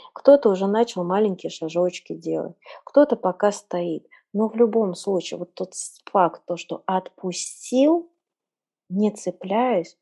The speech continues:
он уже очень сильно успокаивает. Я уже в этом процессе, без иллюзий, я уже в этом нахожусь, причем нахожусь очень давно.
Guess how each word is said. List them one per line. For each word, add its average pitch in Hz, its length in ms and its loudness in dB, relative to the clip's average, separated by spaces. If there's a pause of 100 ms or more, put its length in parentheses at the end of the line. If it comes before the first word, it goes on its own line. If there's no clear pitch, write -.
он 185 240 -6
уже 180 440 -2 (160)
очень 165 360 -6
сильно 185 480 -2
успокаивает. - 840 -4 (1120)
Я 180 240 0
уже 175 420 2
в 160 80 -2
этом 156 360 -4
процессе, - 720 -10 (260)
без 180 300 0
иллюзий, 165 480 -2
я 160 200 -6
уже 165 460 -2
в 165 80 -8
этом 156 340 -6
нахожусь, 147 520 -10 (300)
причем 160 300 -4
нахожусь 156 520 -6
очень 151 300 -10
давно. 143 380 -10